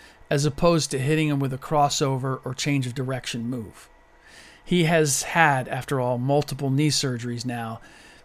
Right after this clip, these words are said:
and that's what happens when you get older. Which is something else that makes me scratch my head about this acquisition and what was given up. Kyle Kuzma was the second youngest player in the rotation,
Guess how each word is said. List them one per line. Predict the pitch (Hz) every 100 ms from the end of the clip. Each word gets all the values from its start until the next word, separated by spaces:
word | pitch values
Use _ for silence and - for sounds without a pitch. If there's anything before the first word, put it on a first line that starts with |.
| _ -
and | 143 135
that's | 143 143 - -
what | 143
happens | 131 135 127 123 117
when | 117 117
you | 117
get | 120 135
older. | 147 123 - - - - - - - - - - - - -
Which | 165 170
is | 185
something | - 214 202 170
else | 151 135
that | - 147
makes | 139 135 147
me |
scratch | 131 - 127 -
my | 139
head | 131 190 160 113 - _ -
about | 131 127 -
this | 160 151
acquisition | 151 135 143 123 131 120 127 123 131 -
and | 151 135
what | 131
was | 135 123
given | 127 117 135
up. | 131 - - - - _ _ _ - - - -
Kyle | 233 240
Kuzma | 214 - 202 151 147 139
was | 139 143 131
the | 135
second | - 190 - 185 151
youngest | 147 147 139 -
player | 147 139 135
in |
the | 131
rotation, | 127 120 131 123 -